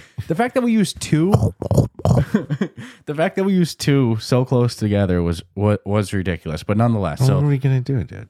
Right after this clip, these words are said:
Speaker 1: Yeah, th-, we,
Speaker 2: It was
Speaker 1: that's
Speaker 2: a
Speaker 1: our
Speaker 2: two foot,
Speaker 1: origins.
Speaker 2: it was a two foot by two foot table.
Speaker 1: That's our, that was our origins. You know, those were the O G days. It had no video. Didn't even think to put it on YouTube. You know, why
Speaker 2: Setting
Speaker 1: would I
Speaker 2: up
Speaker 1: put it
Speaker 2: th-,
Speaker 1: on YouTube?
Speaker 2: setting up thirty minutes of pipe and drape,
Speaker 1: But
Speaker 2: n-, not to video it.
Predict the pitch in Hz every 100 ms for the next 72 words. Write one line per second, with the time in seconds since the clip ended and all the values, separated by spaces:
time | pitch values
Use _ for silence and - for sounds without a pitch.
0 | - 254 339 - 247 202 175 175 190 135
1 | 160 131 165 160 156 160 143 104 92 135
2 | 131 117 - - 151 139 - 131 - 104
3 | 98 - 113 - 101 - - 104 104 -
4 | _ 110 120 123 107 117 117 117 110 98
5 | 104 104 92 85 82 82 92 98 101 95
6 | 92 80 92 92 92 90 85 80 95 87
7 | 104 107 107 107 104 104 107 - 190 208
8 | 156 117 127 139 117 110 95 87 80 82
9 | 110 - 82 76 82 82 90 104 117 107
10 | 92 117 104 95 101 107 92 78 - 98
11 | - 92 87 - 95 90 87 90 - 82
12 | - 85 - 82 82 85 82 _ _ _
13 | _ - 90 92 - 92 85 - - 90
14 | 82 85 90 98 98